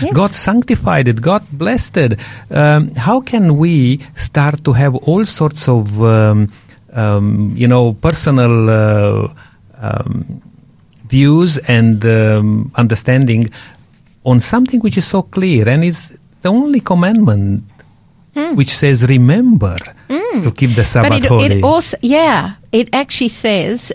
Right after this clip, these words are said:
Speaker 1: um, "Remember the Sabbath." It doesn't say to make it holy.
Speaker 2: Mm-hmm.
Speaker 1: You said right, Nick. We can't make it holy, Nick. Only God is the one who can make something holy. And in the fourth commandment, he is saying, "I've already made it holy,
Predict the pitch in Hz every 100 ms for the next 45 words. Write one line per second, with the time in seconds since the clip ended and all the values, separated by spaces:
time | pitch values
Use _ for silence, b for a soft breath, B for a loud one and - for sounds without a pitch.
0 | - 202 202 196 190 190 - 196 202 208
1 | 226 214 202 - 196 190 160 220 - 208
2 | 196 226 254 233 - 214 208 190 185 202
3 | 214 202 185 160 117 90 - 135 117 123
4 | 156 196 202 220 - 240 220 240 269 -
5 | - - 196 - - B B B - 214
6 | 269 - 311 247 262 262 233 254 254 269
7 | 226 185 - - 196 - - _ b b
8 | b - 254 269 214 196 247 254 208 -
9 | 214 - 196 202 185 202 196 185 180 196
10 | 185 175 180 196 190 160 B B B -
11 | 214 254 262 - 277 - 254 240 247 220
12 | 185 208 233 214 - 220 208 208 190 220
13 | 247 220 208 208 220 233 208 202 170 185
14 | 262